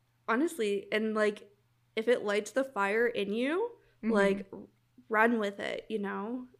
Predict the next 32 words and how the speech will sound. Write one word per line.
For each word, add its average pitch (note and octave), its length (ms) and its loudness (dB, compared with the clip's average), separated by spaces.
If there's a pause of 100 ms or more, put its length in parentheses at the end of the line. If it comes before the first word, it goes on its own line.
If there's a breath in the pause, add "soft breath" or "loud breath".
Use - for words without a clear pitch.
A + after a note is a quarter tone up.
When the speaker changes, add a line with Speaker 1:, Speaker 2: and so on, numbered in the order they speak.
(260)
Speaker 1:
But G#3 200 2
Speaker 2:
Yeah. - 100 -4
Speaker 1:
I A3 100 0
think B3 180 0
that A#3 120 0
is G#3+ 140 0
a G#3+ 60 -2
good G3+ 200 -4
point. - 380 -6 (300)
That G#3 220 -6
definitely G#3 300 -6
could G3+ 160 -6
be G#3+ 100 -2
why. G#3 380 -6 (500 loud breath)
And C4 120 2
I C#4 80 2
also A#3 360 0
think, B3 360 0
too, G#3+ 560 0 (600)
it's A3 240 -2
just C4+ 300 0
so G#3+ 200 2
funny G3 380 -2
because, G3+ 580 -4 (1400 soft breath)
like, G#3+ 280 4 (100)
we B3+ 260 4
literally G#3+ 600 4
have G3+ 380 2
the G3+ 80 0
power G#3 520 2
to, A3+ 140 0
like, F#3+ 480 2